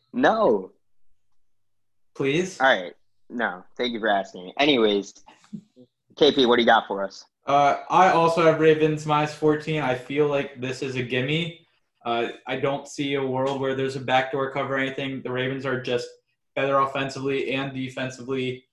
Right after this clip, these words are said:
Speaker 1: And
Speaker 2: Half
Speaker 1: special teams.
Speaker 2: And special teams. Half the Washington football team's defensive line is injured this week as well.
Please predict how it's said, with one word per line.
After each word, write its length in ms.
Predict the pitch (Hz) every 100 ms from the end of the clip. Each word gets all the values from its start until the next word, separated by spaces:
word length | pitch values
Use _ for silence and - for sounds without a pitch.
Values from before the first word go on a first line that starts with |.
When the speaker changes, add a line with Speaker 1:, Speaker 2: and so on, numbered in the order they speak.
| _ -
Speaker 1:
And 140 | 131
Speaker 2:
Half 260 | 127 139 123
Speaker 1:
special 140 | 120 101
teams. 400 | 104 95 - _ _ _ -
Speaker 2:
And 200 | 143 151
special 300 | 151 135 139
teams. 360 | 147 135 123 127 -
Half 680 | - 135 147 - - - _
the 100 | 143
Washington 600 | 135 127 127 143 127 135
football 380 | 127 135 143 135
team's 280 | 147 135 123
defensive 520 | 120 - 135 131 123
line 280 | 127 127 127
is 160 | 123
injured 420 | - 135 127 135 131
this 180 | 135
week 200 | 135 127
as 100 | 127
well. 460 | 120 123 127 123